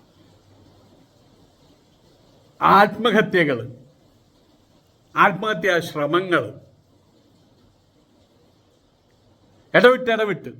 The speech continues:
അതിൻ്റെ ഇടയിൽ ഒരുത്തനെ ആർ എസ് എസിനകത്ത് ഷാ-, ഷായ്ക്ക് വെച്ചിട്ട് കഴിഞ്ഞ, ഏഹ്, കുറേയധികം വർഷമായിട്ട് അവനെ, ഏഹ്, ലൈംഗിക കാര്യങ്ങൾക്ക് ആ വിധേയനാക്കിയിട്ട് മെൻ്റൽ ഡിപ്രഷൻ വന്ന്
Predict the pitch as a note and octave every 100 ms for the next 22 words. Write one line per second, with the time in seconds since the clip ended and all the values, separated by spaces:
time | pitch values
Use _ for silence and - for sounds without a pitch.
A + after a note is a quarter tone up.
0 | - _ D#3 G#3 A3+ A3+ A#3 A3+ A3+ -
1 | - _ - G3 G3 A3 G3+ G3 G3+ F3
2 | G#3 - A3 G#3 G3+ G#3+ G3+ G3 F#3 D#3+
3 | - - F3+ F3 G3 G3+ G3 G#3 G3 G3+
4 | - G3+ - G3 G#3 G3+ G3+ - - -
5 | F3 E3+ E3 E3 E3+ G#3 A3+ A#3 G#3 F#3
6 | E3 A3 G3+ G3 F#3+ F#3 F#3 F#3 F3+ -
7 | _ - - G#2+ - - A2 - G#2+ G3+
8 | G3+ G3 G#3 F#3+ F#3 F#3+ G3 F#3 G3 -
9 | - - E3 E3 G3+ G#3 F#3 E3+ F3+ F3+
10 | E3+ E3+ G3 F#3+ F#3 E3+ F#3 F#3